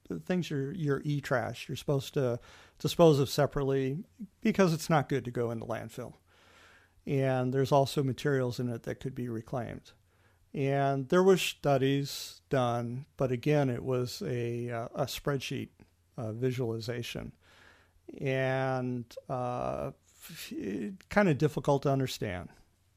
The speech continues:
She wanted, uh, her laboratory wanted to put visualization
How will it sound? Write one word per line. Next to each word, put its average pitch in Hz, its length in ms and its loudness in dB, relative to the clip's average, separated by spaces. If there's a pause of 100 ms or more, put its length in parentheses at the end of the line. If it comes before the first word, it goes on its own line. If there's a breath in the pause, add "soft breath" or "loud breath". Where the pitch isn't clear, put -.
She - 160 -4
wanted, 139 560 2
uh, 117 280 -2
her 151 180 2
laboratory 131 560 0
wanted 127 320 -2
to 113 60 -12
put - 280 -2 (260)
visualization 123 1200 -2